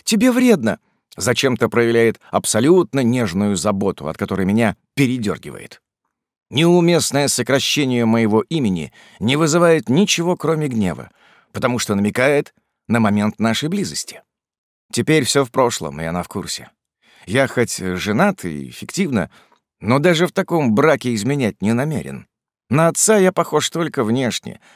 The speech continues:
Продолжать его послужной список не хочу. Да и Лиля не заслуживает всей этой грязи. От таких, как она, не гуляют.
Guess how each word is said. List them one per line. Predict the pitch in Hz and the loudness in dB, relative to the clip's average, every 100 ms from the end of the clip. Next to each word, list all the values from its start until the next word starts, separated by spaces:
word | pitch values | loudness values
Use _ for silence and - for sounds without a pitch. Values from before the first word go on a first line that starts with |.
| _ - | _ -2
Продолжать | 120 123 131 107 165 170 - | 2 4 2 4 4 4 2
его | 127 139 165 131 85 _ _ _ | 0 4 4 4 0 _ _ _
послужной | 139 143 139 143 107 170 170 | 0 0 2 0 4 4 4
список | - - 151 - 110 | -2 -6 -4 -4 -4
не | 104 | -4
хочу. | 92 87 - 55 - _ _ _ _ - | -4 -6 -6 -12 -16 _ _ _ _ -6
Да | - | 2
и | 185 196 | 2 2
Лиля | 208 190 113 80 _ _ | 2 4 2 0 _ _
не | 110 123 | -2 0
заслуживает | 135 - 117 90 92 90 | 0 0 -2 -2 -2 -4
всей | - - 107 | -6 -4 -2
этой | - 92 98 | -2 -6 -4
грязи. | 95 71 - - _ _ _ _ | -4 -8 -12 -20 _ _ _ _
От | 113 | -4
таких, | 131 123 147 | -2 -2 -4
как | - 113 | -2 0
она, | 117 127 113 - _ _ | 2 0 0 -6 _ _
не | 101 127 | -2 0
гуляют. | 104 80 110 78 | -2 -2 -4 -6